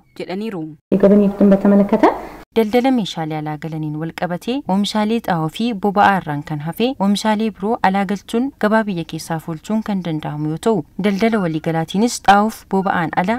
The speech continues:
Speaker 3: oomishaalee biroo gabaa daldala waliigalaa irratti hirmaachuu ni danda'u. Gama daldala xixiqqaatiin investoroonni biyya alaa daldala xixiqqaa hunda irratti hirmaachuu ni danda'u.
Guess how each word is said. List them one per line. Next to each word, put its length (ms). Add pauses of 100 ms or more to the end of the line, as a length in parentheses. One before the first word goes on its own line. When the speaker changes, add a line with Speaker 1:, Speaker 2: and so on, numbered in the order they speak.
(140)
Speaker 3:
oomishaalee 540
biroo 260 (260)
gabaa 320
daldala 400
waliigalaa 500
irratti 440
hirmaachuu 560
ni 100
danda'u. 320 (100)
Gama 240
daldala 400
xixiqqaatiin 680 (220)
investoroonni 640
biyya 280
alaa 220 (120)
daldala 420
xixiqqaa 420
hunda 260
irratti 260
hirmaachuu 400
ni 120
danda'u. 320